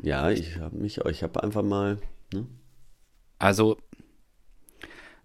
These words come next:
Speaker 2: ich glaub nicht, dass, also wenn einer alleine ankommt, dann ist es ein, ein Wismar-Fahrer. Ähm, ich bin mir aber nicht sicher, ob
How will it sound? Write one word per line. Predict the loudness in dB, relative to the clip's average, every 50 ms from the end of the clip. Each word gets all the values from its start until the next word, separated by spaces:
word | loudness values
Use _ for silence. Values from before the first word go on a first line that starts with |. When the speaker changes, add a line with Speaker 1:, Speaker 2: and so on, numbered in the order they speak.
| _ _ _ _ _ _ _ _ _ -20 -20 -8 _
Speaker 2:
ich | -6 -6 -2
glaub | 6 8 8 8 8 6
nicht, | 4 4 4 6 6
dass, | 4 4 4 0 -6 -8 2
also | 4 6 6 6 8
wenn | 8 8 8
einer | 8 6 8 8 8 8
alleine | 8 8 8 8 8 6 4
ankommt, | 4 2 0 2 4 4 4 4 4 4
dann | 4 4 4 2
ist | 0 -4 -6
es | -8 -8 -2 0
ein, | 2 2 2 0 -2 -4 -10 -12 -6
ein | -2 0 0 2
Wismar-Fahrer. | 0 -2 0 0 2 2 2 2 4 6 6 6 6 4 4 2 2 -2 -6 _ _ _ _ _ _ _ -20 -20 -14 -4 0
Ähm, | 2 2 2 2 2 2 0 0 -2 -4
ich | -6 -10 -10 -10 2 _
bin | 6 8 8
mir | 8 6 6 4
aber | 2 2 0 0 0
nicht | 0 -2 -4 -4
sicher, | -4 -4 -2 -2 -2 -2 -2 -2 -4
ob | -6 -6 -6 _ -16